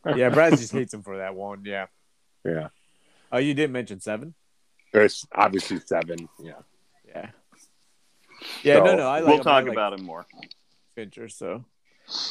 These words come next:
Speaker 1: Uh, all right, so then my number three is Steven Spielberg. Uh, one of the, you know, all-time greats. So not a surprise if he's on someone's list. Uh, in general,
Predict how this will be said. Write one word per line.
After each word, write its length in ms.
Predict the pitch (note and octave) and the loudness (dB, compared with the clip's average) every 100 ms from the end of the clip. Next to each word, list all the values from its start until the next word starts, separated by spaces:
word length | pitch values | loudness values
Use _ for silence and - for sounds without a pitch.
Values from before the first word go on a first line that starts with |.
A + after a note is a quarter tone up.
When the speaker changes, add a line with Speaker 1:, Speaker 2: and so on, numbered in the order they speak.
| - _ - | -14 _ -2
Speaker 1:
Uh, 60 | B2 | 4
all 580 | C3 C3 C3 B2+ B2+ C3 | 4 4 0 -4 -6 -6
right, 200 | C#3+ C3 | -6 -8
so 100 | B2 | -12
then 160 | B2 | -10
my 220 | A#2+ C#3 D#3+ | -8 -8 -8
number 300 | D#3 C#3+ C#3 | -10 -12 -14
three 680 | - - C3+ C3+ C3+ C3+ - | -14 -8 -4 -4 -4 -6 -6
is 1700 | A#2 A2+ A2+ A2+ A2+ A2+ A2+ A2 A2 A2 G#2+ G2+ G2 - - - - - - - _ - | -4 -2 -2 -2 -2 -2 -4 -4 -6 -10 -18 -20 -20 -18 -16 -18 -18 -14 -8 -8 _ -10
Steven 520 | - D3+ D3 D3+ C#3 | -2 2 4 2 0
Spielberg. 500 | - G2+ F2 G2+ - - _ - - - _ _ _ _ _ - - - - - | 0 0 0 -4 -6 -20 _ -20 -20 -20 _ _ _ _ _ -20 -20 -20 -20 -6
Uh, 520 | - F#2+ F#2+ F#2+ F#2+ F2+ F#2 D#3 | -2 0 0 0 -2 -4 -10 -18
one 180 | F3 A2 | -4 -2
of 60 | G#2+ | 0
the, 220 | G#2 G#2 | 0 -2
you 60 | B2 | -2
know, 160 | F#2+ E2+ _ _ - - | -4 -8 _ _ -16 0
all-time 400 | A2+ A2 G#2 F#2+ | 4 4 2 -4
greats. 320 | G2 F#2+ F#2+ - | -6 -10 -12 -14
So 160 | - G2+ | -6 -6
not 280 | G2 G2+ G2+ | -2 -2 -2
a 100 | G2 | -4
surprise 400 | - G#2+ G2 F2 | -6 -4 -4 -6
if 60 | |
he's 140 | G#2+ F#2+ | -8 -4
on 160 | G2 | -4
someone's 340 | - G2+ G2+ F#2+ | -6 -10 -10 -4
list. 420 | G#2+ A2 - - _ - - - | -4 -4 -8 -16 _ -20 -20 -4
Uh, 140 | G2+ | -2
in 180 | - B2 | -2 -4
general, 560 | A#2 B2 B2+ D3 D3+ | 2 2 2 0 -2